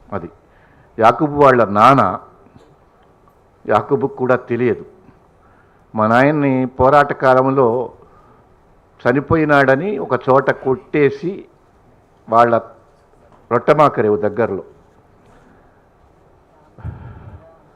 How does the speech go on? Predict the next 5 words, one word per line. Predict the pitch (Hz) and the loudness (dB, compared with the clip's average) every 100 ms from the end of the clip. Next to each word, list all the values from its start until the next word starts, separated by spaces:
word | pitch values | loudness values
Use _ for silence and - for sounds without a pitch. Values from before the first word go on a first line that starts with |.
| _ _ _ _ _ _ - | _ _ _ _ _ _ -10
నిజాం | 113 131 131 | -2 0 0
సైన్యాలు | - 117 120 120 117 | -2 -4 -2 0 0
కొట్టేసి | 107 120 - 127 113 156 | -2 -8 -4 -4 -4 -8
పడేసి | - 110 117 110 170 | -4 -2 0 -2 -6
వదిలి | 123 110 113 | -6 -6 -8